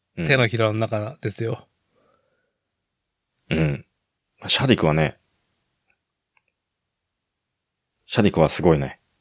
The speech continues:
Speaker 2: うん。
Speaker 1: うん。
Speaker 2: あれは悪いよ。強いけど、強い、強くて悪いよ、あれは。
Speaker 1: はい。
Speaker 2: うん。
Speaker 1: そのね。
Speaker 2: でもちゃんとね。うん。うん。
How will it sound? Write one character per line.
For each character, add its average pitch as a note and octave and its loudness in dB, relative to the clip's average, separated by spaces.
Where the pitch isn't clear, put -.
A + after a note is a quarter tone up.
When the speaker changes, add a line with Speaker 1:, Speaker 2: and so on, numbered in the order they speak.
Speaker 2:
う C#3+ -6
ん。 C3+ -4
Speaker 1:
う B2+ 0
ん。 A2 -2
Speaker 2:
あ D#2 -2
れ E2+ 2
は F#2+ 4
悪 G#2 8
い A#2+ 8
よ。 A2 4
強 A2+ 4
い G2 2
け G#2 2
ど、 G2 0
強 A#2+ 2
い、 - -4
強 B2+ 2
く - -14
て G#2+ 2
悪 G2+ 4
い A2 0
よ、 G#2 4
あ F#2+ 4
れ E2 0
は。 D2 -2
Speaker 1:
は - -2
い。 D3 -6
Speaker 2:
う F3+ -4
ん。 - 0
Speaker 1:
そ - 0
の G#2 2
ね。 A#2+ 0
Speaker 2:
で G#2+ -4
も F#2 -4
ち - 0
ゃ E3+ 6
ん D#3+ 2
と D#3+ 4
ね。 D#3+ 2
う D#2+ -6
ん。 C#2+ -4
う E2 -6
ん。 C#2+ -8